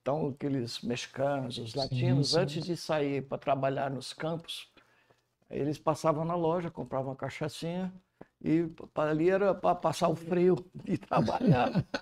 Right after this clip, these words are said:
Speaker 2: <laughs> Iam trabalhar melado nos campos.
Speaker 1: Então, eu herdei dos meus pais, tanto do meu pai quanto da minha mãe, esse espírito empresarial.
Speaker 2: É, dos dois lados, né?
Speaker 1: E aí, na fazenda, o papai um dia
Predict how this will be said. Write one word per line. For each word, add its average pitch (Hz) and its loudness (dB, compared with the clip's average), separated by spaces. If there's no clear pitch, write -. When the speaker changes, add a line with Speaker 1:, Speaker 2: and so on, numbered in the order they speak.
Speaker 2:
<laughs> - -14
Iam 175 6
trabalhar 170 10
melado 170 10
nos 151 8
campos. - 6
Speaker 1:
Então, 147 12
eu 587 12
herdei 175 12
dos 160 4
meus 143 2
pais, 180 4
tanto 202 -2
do 190 0
meu 175 2
pai 139 4
quanto 151 -4
da 143 -2
minha 143 0
mãe, 170 -2
esse 208 -2
espírito 190 -2
empresarial. 185 -2
Speaker 2:
É, 143 2
dos 151 6
dois 160 6
lados, 156 2
né? 165 0
Speaker 1:
E 202 10
aí, 220 10
na 226 6
fazenda, 214 8
o 214 8
papai 196 4
um 208 0
dia 214 4